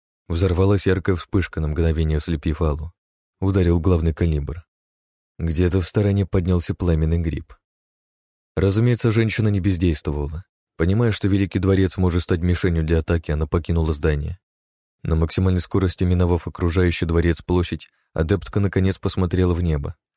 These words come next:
Там развернулся бой между гегемонами и силами Альянса. Главный атмосферный носитель постоянно подвергался многочисленным атакам, но его щит держался, позволяя орудиям методично испепелять город. «Неужели началось?»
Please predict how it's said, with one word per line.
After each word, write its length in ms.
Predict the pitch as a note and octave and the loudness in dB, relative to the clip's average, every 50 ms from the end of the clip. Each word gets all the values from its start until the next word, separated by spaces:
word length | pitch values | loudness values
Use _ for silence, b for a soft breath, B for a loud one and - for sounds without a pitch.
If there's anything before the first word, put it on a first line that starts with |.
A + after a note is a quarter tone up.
| _ _ _ _ _ _ - | _ _ _ _ _ _ -2
Там 200 | - F2+ F2 F2+ | -2 0 2 2
развернулся 640 | F2+ E2+ E2 F#2 F#2 F2 F2 F2 E2+ D#2+ - F#2 | 0 0 2 2 2 2 2 2 0 0 0 -2
бой 220 | D#2+ D#2+ F2+ F2 F2 | 0 2 2 2 4
между 300 | E2+ F2 E2 D#2+ F2 F2 | 4 2 0 0 -2 -4
гегемонами 680 | D#2 E2+ D#2+ D2 F2 E2+ E2+ E2+ F2 E2+ E2+ E2+ E2+ | -2 -2 -4 0 0 0 2 2 2 2 2 2 2
и 20 | E2+ | 0
силами 380 | - - F2+ E2+ F2 E2+ E2+ | 0 0 0 2 2 2 2
Альянса. 600 | E2+ E2 D#2+ E2 D#2+ D#2 D2 C#2+ - - D2+ E2+ _ _ _ _ _ _ _ _ _ _ _ - F2 | 2 2 0 0 0 -2 -2 -4 -6 -10 -12 -14 _ _ _ _ _ _ _ _ _ _ _ -10 -2
Главный 360 | E2 F#2 G2 G2 G2 G#2 G2+ | 0 2 2 2 2 0 0
атмосферный 580 | F2+ F2 G2 F#2 - - G#2+ G2+ G2 G2 F#2+ F2+ | 0 0 -2 -2 0 0 0 0 2 2 2 2
носитель 460 | F2 F2 - - G2+ F2+ F#2+ F2+ E2 | 2 0 0 -2 -4 -4 -2 -4 -4
постоянно 460 | - F#2+ - - - G2 F#2+ F#2+ F#2 | -4 -4 -6 -2 0 0 2 2 0
подвергался 640 | - - E2+ F2+ F2+ E2+ E2 F2+ F#2 F2+ F2 - F2 | 0 -2 -2 0 0 0 2 0 0 0 0 -2 0
многочисленным 680 | F2 F2 D#2+ F#2 E2 - F#2+ E2+ - F2 F2 F2 E2+ | -2 0 0 0 0 0 -4 -2 0 0 0 2 0
атакам, 480 | E2+ - - E2 D2+ - - C2+ C#2 - _ _ _ _ _ _ _ - | 0 0 0 -2 -2 -2 -6 -12 -12 -12 _ _ _ _ _ _ _ -2
но 120 | D#2 D#2+ | 0 2
его 220 | E2+ F2 E2+ F#2+ F#2+ | 2 2 2 2 0
щит 220 | - - G2+ E2+ | 0 0 -2 0
держался, 520 | D#2+ F#2+ F#2+ F2 E2 F2 D#2+ D#2 D2+ - D#2 | 2 0 0 2 2 0 0 0 0 -4 -4
позволяя 460 | - E2+ D#2 E2 E2+ D#2+ D#2+ D#2+ E2 | -4 -2 0 0 2 2 2 2 2
орудиям 320 | D#2+ E2+ F2 D2+ E2 D#2+ | 2 2 0 0 0 0
методично 480 | E2 D#2+ - E2 D2+ D#2+ D2+ - - F2 | 0 0 0 0 0 0 -4 -2 -2 -4
испепелять 500 | E2 - - D#2+ - F2 E2+ E2+ D#2+ E2 | -4 -4 -6 -6 -2 0 0 2 0 0
город. 460 | D2+ E2+ D#2 D2 - - - - _ _ _ _ _ _ _ _ _ _ _ _ _ _ _ _ _ _ _ _ _ _ - | -2 -2 -2 -2 -4 -8 -14 -18 _ _ _ _ _ _ _ _ _ _ _ _ _ _ _ _ _ _ _ _ _ _ -10
«Неужели 560 | F#2+ F#2+ G2+ G2+ G2+ G#2 F#2+ G#2 B2 A#2 A2+ | -6 -4 -2 0 0 0 0 0 0 2 2
началось?» 600 | A#2 A#2+ A2 - - B2+ A2 G2 D#2+ - - - | 2 0 0 2 2 2 2 2 0 -2 -4 -10